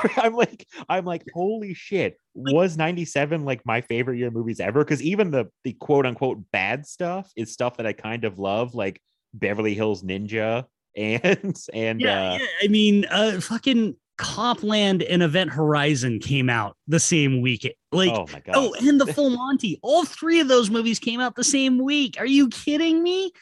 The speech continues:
Speaker 2: <laughs>
Speaker 1: Crazy. Like, we could just do a whole episode where we sit here and run down the ninety-seven release calendar in order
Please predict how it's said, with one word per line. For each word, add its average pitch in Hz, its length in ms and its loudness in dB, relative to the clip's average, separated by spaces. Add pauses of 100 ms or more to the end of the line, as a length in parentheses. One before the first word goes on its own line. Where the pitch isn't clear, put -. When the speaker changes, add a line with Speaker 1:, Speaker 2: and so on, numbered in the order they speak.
Speaker 2:
<laughs> - 100 0 (640)
Speaker 1:
Crazy. 87 500 -4
Like, 98 220 -2
we 160 100 4
could 180 120 0
just 190 140 -2
do 160 60 2
a 139 40 4
whole 127 100 2
episode 120 320 0
where 101 80 -2
we 110 120 -4
sit 101 200 -6
here 104 120 0
and 87 140 -6
run 98 200 0
down 95 240 -2
the 90 80 -6
ninety-seven 90 640 -4
release 90 300 -6
calendar 90 480 -2
in 85 60 -2
order 98 400 2